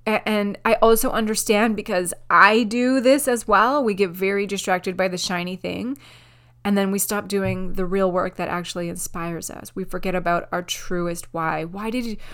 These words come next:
why did you get into the business that you're in? Why are you doing what you're doing? Why are you sh-,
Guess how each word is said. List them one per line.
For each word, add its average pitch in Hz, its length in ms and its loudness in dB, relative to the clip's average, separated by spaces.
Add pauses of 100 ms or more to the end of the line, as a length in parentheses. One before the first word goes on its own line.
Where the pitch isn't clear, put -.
(120)
why 214 160 2
did 233 100 0
you 226 140 0
get 190 160 -2
into 185 180 -4
the 170 120 -8
business 170 400 -10
that - 240 -4
you're - 100 0
in? - 320 -4 (320)
Why 196 220 2
are 233 80 6
you 214 200 2
doing 190 280 2
what 185 120 -6
you're 185 120 0
doing? - 380 -2 (920)
Why 196 280 2
are 233 120 6
you 208 560 4
sh-, - 80 -10